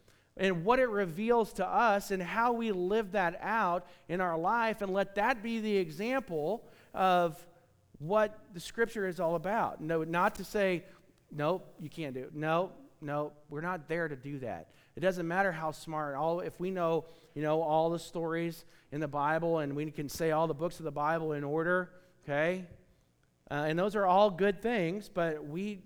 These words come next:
we need to put action into everything. And our purpose is not to be right all the time, which is good 'cause we're not, <laughs> right? It's to make a difference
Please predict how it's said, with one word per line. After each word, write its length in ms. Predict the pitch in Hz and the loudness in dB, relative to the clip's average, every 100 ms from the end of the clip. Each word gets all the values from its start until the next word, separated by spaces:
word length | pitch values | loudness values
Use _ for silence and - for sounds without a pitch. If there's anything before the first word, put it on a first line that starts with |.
| - | -14
we 120 | 160 | -10
need 180 | 190 180 | -6 -6
to 100 | 160 | -8
put 240 | - 190 - - | -8 -10 -8 -2
action 640 | 185 170 - - 139 117 98 - _ _ | -2 -2 -6 -8 -8 -8 -14 -20 _ _
into 440 | 165 151 143 151 - | -6 -4 -4 -8 -8
everything. 600 | 127 110 107 - 87 85 - _ _ _ _ _ _ _ _ _ _ - | -8 -10 -16 -16 -18 -18 -20 _ _ _ _ _ _ _ _ _ _ -6
And 80 | 160 | 0
our 140 | 170 | 0
purpose 400 | 170 208 220 196 | 0 -4 -4 -6
is 140 | 180 151 | -6 -4
not 240 | 170 196 | -2 -2
to 60 | 170 | -4
be 160 | 196 | -4
right 300 | 190 196 196 | -2 0 2
all 140 | 151 135 | 0 -2
the 80 | |
time, 360 | 120 131 107 92 - _ _ _ _ _ _ _ | -6 -8 -10 -12 -18 _ _ _ _ _ _ _
which 180 | 139 135 | -12 -10
is 100 | 135 | -10
good 340 | 151 156 135 | -4 -2 -2
'cause 200 | 135 110 104 - - | -6 -16 -16 -20 -16
we're 100 | 117 | -8
not, 320 | 165 151 - - - _ | -4 -4 -6 -14 -20 _
<laughs> 280 | _ _ | _ _
right? 300 | 107 120 165 - _ _ _ _ _ - | -12 -8 -8 -12 _ _ _ _ _ -10
It's 160 | 147 - | -10 -6
to 100 | 170 | -6
make 260 | 160 202 | -4 -4
a 60 | 170 | -6
difference 760 | 135 165 - 90 - - - | -6 -8 -8 -18 -20 -20 -20